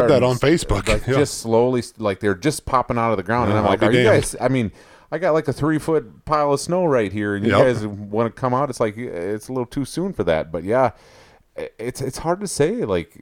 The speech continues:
Speaker 2: it can go in a hurry. So if you're gonna get your late ice, if you're a late ice fisherman, for us down here anyways, like, up in northern Minnesota and stuff, I, they're gonna be ice fishing through the month of April. I really,
Speaker 1: Yep.
Speaker 2: I really feel like it.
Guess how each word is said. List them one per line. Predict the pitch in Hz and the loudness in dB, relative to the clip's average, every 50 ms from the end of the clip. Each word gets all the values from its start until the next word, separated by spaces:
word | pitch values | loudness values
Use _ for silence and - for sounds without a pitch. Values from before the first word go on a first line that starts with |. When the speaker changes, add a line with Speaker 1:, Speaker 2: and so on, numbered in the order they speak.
| - - | -20 -16
Speaker 2:
it | - 101 120 - | -10 -8 -8 -8
can | - - 165 143 | -6 -4 -4 0
go | 104 98 107 160 208 202 | 2 4 4 4 4 2
in | 131 | 0
a | 95 | -2
hurry. | 87 87 85 80 76 | -2 -2 -2 -2 -4
So | - - - 92 90 | -6 -2 0 2 2
if | 92 92 - | 2 0 -2
you're | 117 117 | -8 -10
gonna | 107 98 90 98 123 156 151 | -10 -8 -8 -8 -8 -8 -8
get | 123 127 110 | -10 -10 -10
your | 98 98 98 | -8 -8 -6
late | 90 92 92 92 87 | -4 -2 -2 -2 -2
ice, | 82 85 98 107 - 92 | -2 -2 -4 -4 -6 -8
if | 78 | -6
you're | 85 101 117 113 | -4 -2 -2 0
a | |
late | 95 90 101 113 104 | 0 0 0 0 0
ice | 104 110 107 - | 0 -2 -2 -4
fisherman, | - 117 117 - - 101 90 90 90 | -6 -6 -6 -6 -6 -6 -6 -6 -4
for | - - - - | -4 -6 0 2
us | 139 185 185 - | 2 0 0 0
down | - 127 120 113 95 | -2 0 0 0 -2
here | 85 107 98 90 82 78 76 | -4 -6 -6 -6 -4 -6 -6
anyways, | 69 65 64 64 67 69 67 67 | -8 -10 -10 -8 -8 -8 -8 -8
like, | 78 80 80 - - _ _ _ - _ _ _ _ _ _ - | -8 -8 -8 -10 -14 _ _ _ -20 _ _ _ _ _ _ -4
up | 110 113 - 123 | -4 -2 0 0
in | 104 98 | 0 2
northern | 98 98 101 98 95 92 87 | 2 2 2 0 -2 -2 -2
Minnesota | 87 90 87 85 - - 92 87 90 87 85 | -2 -2 -2 -4 -2 0 2 2 2 2 0
and | 80 82 | -2 -4
stuff, | - - 87 80 78 - | -4 -2 -2 -2 -2 -2
I, | 73 80 78 78 | -2 -2 -2 -4
they're | 67 69 76 78 87 85 | -6 -8 -4 -2 -2 -2
gonna | 80 82 80 78 76 | -2 -4 -6 -6 -6
be | 73 78 76 | -6 -4 -4
ice | 78 78 - | -4 -6 -6
fishing | - 82 80 - - 76 | -8 -10 -10 -8 -10 -12
through | - - 78 76 | -10 -10 -10 -8
the | 69 | -8
month | 71 71 71 69 71 | -8 -8 -8 -8 -10
of | 71 67 | -10 -10
April. | 73 71 69 - 73 71 67 64 | -10 -10 -10 -10 -10 -8 -8 -8
I | 64 67 | -8 -10
really, | 69 71 71 104 | -10 -6 -4 0
Speaker 1:
Yep. | 98 92 92 - - - | 0 0 0 -2 -6 -10
Speaker 2:
I | 80 | -10
really | 80 76 80 78 76 71 | -8 -6 -6 -8 -8 -8
feel | - - 87 85 76 | -8 -8 -6 -4 -4
like | 76 73 71 - 85 | -4 -6 -8 -10 -10
it. | 80 65 - | -12 -12 -12